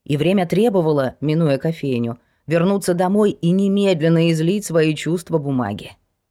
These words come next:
Пусть это будут нескладные строки –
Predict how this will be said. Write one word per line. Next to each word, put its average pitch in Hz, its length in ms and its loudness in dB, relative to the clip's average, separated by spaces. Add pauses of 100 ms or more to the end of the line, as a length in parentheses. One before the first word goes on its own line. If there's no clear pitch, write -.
(600)
Пусть 208 280 -2
это 175 240 0
будут 175 440 -2
нескладные 180 760 2
строки – 139 600 -2